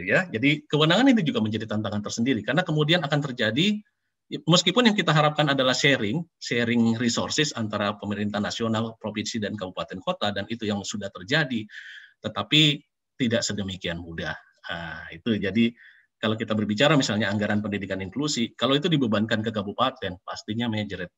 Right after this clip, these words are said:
teman-teman. Tapi dibebankan ke, ke provinsi, provinsi bilang, "Yang kami punya cuma untuk S M A dan S M K dan S L B." Gitu ya. Jadi rumitnya di situ. Dan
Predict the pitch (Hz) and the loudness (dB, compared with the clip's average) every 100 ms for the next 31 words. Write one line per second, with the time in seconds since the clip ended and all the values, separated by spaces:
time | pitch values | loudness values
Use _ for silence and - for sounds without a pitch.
0 | _ - 92 90 92 87 90 - 107 165 | _ -14 -12 -12 -12 -14 -10 -6 -2 0
1 | 139 120 117 120 117 117 110 101 - - | 2 2 0 2 0 0 -2 -2 -6 -6
2 | 117 160 175 139 131 107 131 - 123 120 | -2 0 0 0 -2 -4 -4 -4 -4 -2
3 | 98 95 _ - 113 104 113 113 135 127 | -4 -6 _ -6 -4 -2 -2 -2 -2 -2
4 | 117 104 101 104 101 - 107 92 90 90 | -4 -4 -4 -6 -10 -10 -10 -10 -10 -10
5 | 98 95 92 - 135 156 147 135 117 95 | -12 -10 -12 -4 0 0 0 -2 -2 -4
6 | 98 - _ _ _ _ _ _ 90 - | -8 -12 _ _ _ _ _ _ -16 -14
7 | - _ 95 117 - 104 135 139 143 151 | -20 _ -4 -2 -2 -2 0 2 2 2
8 | 180 143 113 92 - _ _ _ - - | 0 0 -4 -8 -16 _ _ _ -20 -20
9 | _ - - _ _ _ _ - 139 147 | _ -20 -20 _ _ _ _ 0 4 6
10 | 151 | 6